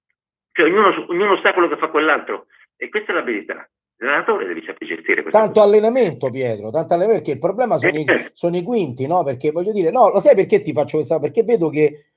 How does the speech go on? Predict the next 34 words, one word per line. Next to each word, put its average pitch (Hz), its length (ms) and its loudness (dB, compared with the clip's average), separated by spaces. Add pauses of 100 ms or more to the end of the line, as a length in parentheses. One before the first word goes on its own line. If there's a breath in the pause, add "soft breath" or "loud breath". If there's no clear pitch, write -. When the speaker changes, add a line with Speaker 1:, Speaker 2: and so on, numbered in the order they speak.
(120)
Speaker 2:
puntualmente 220 680 2
prendiamo 190 460 2
gol 196 260 4
in 160 120 -4
questa 185 320 0
maniera, 160 400 0
ecco 156 160 -2
perché 131 260 -6
ti 131 60 -6
ho 127 40 0
Speaker 1:
No, 120 60 -12
Speaker 2:
fatto 147 240 2
sta 147 180 -4
Speaker 1:
no, 139 120 0
ma 143 160 2
Speaker 2:
domanda. 160 140 4
Speaker 1:
no, 185 120 2
ma 139 160 0
non 180 140 0
solamente 143 380 0
la 117 100 4
Lazio, 135 400 0
ma, 107 160 -14
eh, 113 80 -18
diciamo 110 400 -10
che 107 60 -14
il 101 100 -18
calcio 160 300 -6
è 90 40 -12
fatto 104 340 -10
di 95 120 -16 (500)
difensore 143 440 -12
e - 20 -4
attaccante. 113 560 -8